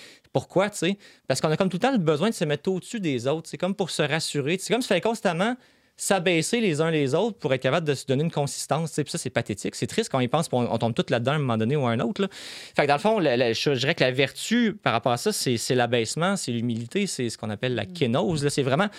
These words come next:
Speaker 1: de réduire, de, d'arrêter de se gonfler.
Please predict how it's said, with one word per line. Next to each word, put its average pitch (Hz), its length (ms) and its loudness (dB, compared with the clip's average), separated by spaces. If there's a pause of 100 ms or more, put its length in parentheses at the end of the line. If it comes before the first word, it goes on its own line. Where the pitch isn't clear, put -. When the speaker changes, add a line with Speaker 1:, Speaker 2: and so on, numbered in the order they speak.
(240)
Speaker 1:
de 147 240 2
réduire, 139 680 0
de, 131 160 0 (260)
d'arrêter 160 480 2
de 135 160 0
se 127 160 0
gonfler. 160 680 0